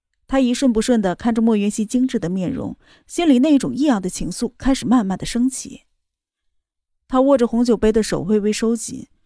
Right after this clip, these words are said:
想要努力地压下自己心中怪异的感觉。他一遍遍地在心里给自己做暗示：“她是你的妹妹，是你的血亲妹妹。”可是这些都没用。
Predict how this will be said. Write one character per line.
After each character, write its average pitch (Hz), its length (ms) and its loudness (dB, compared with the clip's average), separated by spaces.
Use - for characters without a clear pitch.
想 254 180 0
要 294 60 4
努 277 220 4
力 247 120 2
地 220 120 2
压 247 180 2
下 233 180 -2
自 262 200 -2
己 277 100 -6
心 233 160 0
中 247 100 2
怪 262 220 -2
异 170 100 -4
的 165 80 -10
感 156 220 -8
觉。 - 380 -12
他 247 120 0
一 208 200 -2
遍 240 200 2
遍 185 200 -2
地 135 160 -4
在 220 180 0
心 262 180 4
里 240 60 2
给 226 160 -2
自 233 160 -2
己 208 140 -8
做 208 160 -6
暗 214 200 -2
示 - 280 -12
：“她 - 160 -4
是 277 160 -4
你 185 80 0
的 156 120 -6
妹 240 220 4
妹， 156 220 -6
是 339 220 -2
你 226 120 2
的 - 120 -6
血 277 240 0
亲 254 180 2
妹 277 220 4
妹。” - 340 -10
可 226 160 -4
是 - 320 -10
这 214 160 0
些 196 180 0
都 277 160 2
没 262 200 2
用。 - 320 -12